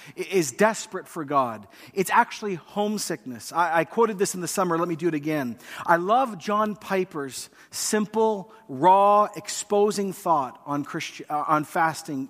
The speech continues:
uh, Christian fasting. He said, "You know, half of Christian fasting is that our physical appetite is lost because of our homesickness for God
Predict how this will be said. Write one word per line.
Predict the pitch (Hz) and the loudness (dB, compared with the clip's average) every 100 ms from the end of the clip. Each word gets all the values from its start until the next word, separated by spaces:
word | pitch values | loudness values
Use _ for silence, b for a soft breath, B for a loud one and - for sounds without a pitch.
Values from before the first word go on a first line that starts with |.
| - | -10
uh, | 139 135 | -12 -6
Christian | 180 - 156 | -6 -6 -8
fasting. | 139 135 131 - 123 120 B B B B | -6 -6 -6 -10 -16 -16 B B B B
He | 220 | 0
said, | 240 196 | 0 2
"You | 208 | 2
know, | 208 | 2
half | - 233 269 247 | 4 4 4 0
of | 208 | -10
Christian | - 220 - 202 175 | -8 -8 -8 -10 -2
fasting | 180 165 160 - 135 123 120 B B - | 0 0 0 -8 -12 -12 -16 B B -4
is | 175 | 2
that | 196 | 4
our | 175 | 4
physical | - 247 233 254 233 - | -2 -6 -4 -2 0 2
appetite | 190 185 190 175 170 | 2 2 -4 -4 -4
is | 156 131 - | -6 -8 -10
lost | 180 147 170 175 117 113 - - b b b | -6 2 4 6 2 -4 -18 -20 b b b
because | 185 196 180 | -2 2 2
of | 170 | 4
our | 160 | 2
homesickness | - - 214 240 220 202 147 165 147 | 0 -2 0 0 -2 -4 -6 -8 -8
for | - 170 | -4 -4
God | 135 175 170 147 | 0 4 6 6